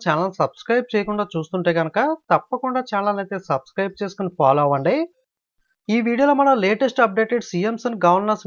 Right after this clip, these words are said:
వీడియో అయితే చూద్దాం. ఈ వీడియో అయితే మనకి కంప్లీట్‌గా తెలుగు ఫాంట్‌లో ఉంటుంది. సపరేట్ ఇంగ్లీష్ ఫాంట్ వీడియో కూడా అప్‌లోడ్ చేస్తాను. అప్‌లోడ్ చేసిన తర్వాత పైన ఐ అనే సింబల్ దగ్గర లింక్ వదిలేస్తాను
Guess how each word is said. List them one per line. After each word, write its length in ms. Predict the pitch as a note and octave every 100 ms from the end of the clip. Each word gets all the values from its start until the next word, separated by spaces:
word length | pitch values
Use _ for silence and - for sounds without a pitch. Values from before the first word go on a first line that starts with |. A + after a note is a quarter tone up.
| D#3+
వీడియో 200 | E3+ F#3
అయితే 180 | F3+ F3+ F3
చూద్దాం. 300 | D#3 G3+ D#4 -
ఈ 100 | G#3 A3+
వీడియో 220 | B3 C4+ C4
అయితే 180 | B3+
మనకి 220 | C4 B3 A3+
కంప్లీట్‌గా 420 | F3+ G3 A3+ A3+ A3+
తెలుగు 240 | E3+ F#3 -
ఫాంట్‌లో 360 | G#3+ G3+ G#3 F3
ఉంటుంది. 400 | D#3 D#3 F3+ D#4+ E4+ _ _ -
సపరేట్ 420 | F3+ B3+ C#4 A#3
ఇంగ్లీష్ 280 | G#3+ A#3 -
ఫాంట్ 240 | B3 G#3 F#3+
వీడియో 180 | G3+
కూడా 200 | G#3 G3 E3+
అప్‌లోడ్ 280 | - G3 G3
చేస్తాను. 420 | F#3 F3+ F#3+ G#3 D#4+ -
అప్‌లోడ్ 380 | E3+ F#3+ B3 B3+
చేసిన 260 | B3 - A#3+
తర్వాత 220 | A#3 A3+ A3
పైన 180 | F3+ G3+ -
ఐ 100 | D#3 G3
అనే 160 | A3 A3
సింబల్ 280 | G3 F#3+ F#3+
దగ్గర 160 | F3 D3+
లింక్ 180 | E3+ F3+
వదిలేస్తాను 520 | E3+ E3+ F3 F3